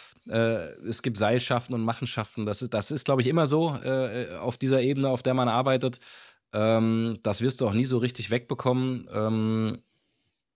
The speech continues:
und es bleibt die große Wundertüte. Du hast den B V B, der in der Champions League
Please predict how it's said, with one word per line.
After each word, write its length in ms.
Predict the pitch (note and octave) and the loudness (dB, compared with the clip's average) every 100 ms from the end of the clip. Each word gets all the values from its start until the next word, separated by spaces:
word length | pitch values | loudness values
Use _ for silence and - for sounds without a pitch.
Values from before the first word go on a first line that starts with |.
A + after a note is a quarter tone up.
| _ - | _ -2
und 80 | |
es 80 | G2+ | -2
bleibt 280 | - G2+ A#2+ | 2 2 2
die 40 | |
große 300 | A2 A2 B2 | 0 2 2
Wundertüte. 540 | A2+ C#3+ G2 - F2 F2 | 2 2 0 0 -4 -2
Du 100 | F#2 | 0
hast 140 | G2 | 0
den 80 | A2 | 0
B 100 | A2 | 0
V 140 | A2 | 0
B, 140 | G2+ A2+ | 2 2
der 80 | A2 | 2
in 40 | |
der 100 | G#2+ | 2
Champions 360 | - A#2+ A#2+ - | 2 0 0 4
League 340 | A#2+ B2 - | 4 4 -4